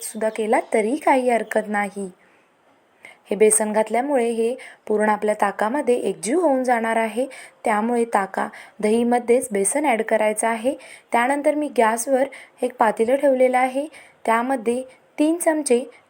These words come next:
तेल ॲड करायचं आहे. तेल गरम झाल्यानंतरच जिरं, मोहरी ॲड करायची आहे. मी माझ्या सगळ्याच व्हिडिओमध्ये सांगितला, सांगितलेलं आहे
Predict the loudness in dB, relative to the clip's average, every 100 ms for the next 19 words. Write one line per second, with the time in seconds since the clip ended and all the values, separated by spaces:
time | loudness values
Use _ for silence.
0 | 0 2 6 6 6 2 0 -2 -2 -2
1 | 0 0 -2 -2 -14 _ _ _ _ _
2 | _ _ _ _ _ _ _ _ _ _
3 | _ _ _ _ _ _ _ -20 -20 -20
4 | _ 4 4 4 2 0 -2 -2 -2 -2
5 | -2 -2 0 -2 -4 -16 -20 _ _ _
6 | _ _ -4 2 4 6 4 0 0 0
7 | 0 -2 -2 0 0 -2 -2 0 0 0
8 | 0 -2 -2 _ _ _ _ _ _ -2
9 | 2 4 4 2 -2 0 2 2 2 4
10 | 4 2 -4 -4 -6 -4 -4 0 0 0
11 | -4 -6 -4 -6 -4 -6 -4 -2 -2 0
12 | -2